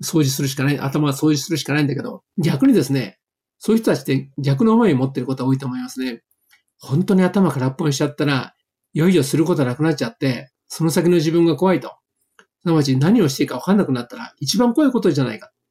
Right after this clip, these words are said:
だからまだあれをしたい、これをしたいと思ってるうちがいいことなんだと。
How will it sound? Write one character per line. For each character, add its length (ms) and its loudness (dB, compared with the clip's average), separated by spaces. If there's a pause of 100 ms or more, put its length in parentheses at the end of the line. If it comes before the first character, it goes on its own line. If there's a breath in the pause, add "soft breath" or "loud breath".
(400)
だ 80 -2
か 60 2
ら 80 4
ま 100 4
だ 140 2
あ 40 0
れ 120 4
を 100 4
し 80 -8
た 80 2
い、 80 4
こ 140 -2
れ 80 4
を 100 4
し 80 -8
た 60 0
い 80 -2
と 80 -8
思 140 0
っ 40 -8
て 80 0
る 60 4
う 20 4
ち 100 -4
が 60 2
い 60 4
い 40 0
こ 120 -2
と 80 -6
な 80 -10
ん 60 -20
だ 100 -18
と。 180 -20